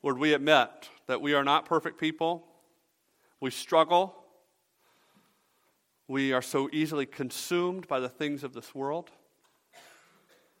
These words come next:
Lord, we humbly thank you today for your grace. But Lord, may we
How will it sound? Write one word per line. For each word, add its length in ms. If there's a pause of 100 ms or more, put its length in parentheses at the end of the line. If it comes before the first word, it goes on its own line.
(1300)
Lord, 320
we 320 (1400)
humbly 380
thank 340
you 60
today 380
for 180
your 140
grace. 520 (1500)
But 140
Lord, 240
may 100
we 500